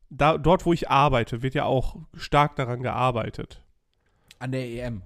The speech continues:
Speaker 1: Ja.
Speaker 2: Äh, ach so, ja, ich verstehe.
Speaker 1: Und ich werde auch jedes Mal sehr stark damit konfrontiert,
Speaker 2: Mhm.
Speaker 1: wenn ich meine Arbeitsstelle aufsuche.
Speaker 2: Ja.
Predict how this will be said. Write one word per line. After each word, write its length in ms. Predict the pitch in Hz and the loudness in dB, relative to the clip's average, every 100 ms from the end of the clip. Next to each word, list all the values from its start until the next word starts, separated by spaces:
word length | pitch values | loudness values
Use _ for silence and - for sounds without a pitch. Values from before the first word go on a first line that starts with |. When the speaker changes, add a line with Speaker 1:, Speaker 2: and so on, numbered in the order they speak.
| - | -16
Speaker 1:
Ja. 300 | - 104 101 - - - - _ _ _ _ _ - - - | -8 -6 -6 -12 -18 -18 -20 _ _ _ _ _ -20 -20 -14
Speaker 2:
Äh, 100 | 139 | -10
ach 140 | 151 | -6
so, 100 | 160 | -4
ja, 140 | 139 | -6
ich 100 | 117 | -6
verstehe. 240 | - 117 139 | -10 -4 -2
Speaker 1:
Und 80 | 156 | 0
ich 220 | 156 143 | -2 2
werde 320 | 147 175 160 | 4 4 2
auch 340 | 147 156 - - _ _ | 2 0 -4 -18 _ _
jedes 500 | - 127 135 165 160 | -8 -2 0 0 -4
Mal 380 | 147 139 147 143 | -2 0 0 -2
sehr 560 | 127 120 120 131 143 151 | -6 -12 -6 -2 0 -2
stark 320 | - 143 139 | -2 -2 -2
damit 240 | 139 127 - | -2 -4 -4
konfrontiert, 880 | 135 131 127 120 - 123 110 - _ _ _ _ | -6 -4 -6 -6 -6 -4 -6 -10 _ _ _ _
Speaker 2:
Mhm. 260 | - 104 104 - _ _ _ - - | -16 -14 -16 -20 _ _ _ -20 -18
Speaker 1:
wenn 140 | 147 123 | -6 -4
ich 140 | 120 | -2
meine 240 | 123 117 120 | -2 -2 0
Arbeitsstelle 500 | 123 127 - 120 113 | 0 -2 -2 -2 0
aufsuche. 720 | 131 135 - 113 113 131 180 _ | 0 0 -2 -4 -6 -6 -6 _
Speaker 2:
Ja. 300 | - 98 98 | -18 -16 -18